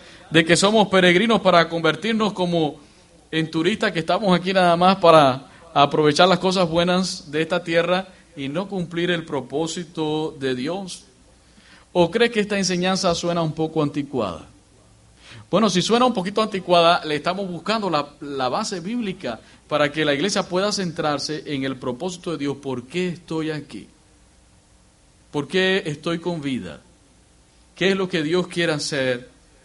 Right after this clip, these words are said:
conmigo? La realidad es que la mentalidad de algunos creyentes es que estamos aquí para divertirnos y disfrutar al máximo. Disfrutar está bien.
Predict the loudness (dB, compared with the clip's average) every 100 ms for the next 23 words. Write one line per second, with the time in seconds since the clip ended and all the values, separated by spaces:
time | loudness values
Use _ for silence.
0 | _ _ _ _ -6 -4 -6 -8 -16 _
1 | _ _ _ _ _ _ -20 _ _ _
2 | -2 2 4 2 2 2 2 2 2 2
3 | 2 2 0 4 6 6 6 6 4 2
4 | 4 2 4 2 2 0 2 2 2 0
5 | 0 4 2 2 2 6 6 6 4 4
6 | 0 0 0 -2 -2 2 4 6 6 2
7 | 2 -4 -4 -4 -10 -20 _ -20 _ _
8 | _ -4 -2 -2 0 2 2 2 0 0
9 | -2 -2 -6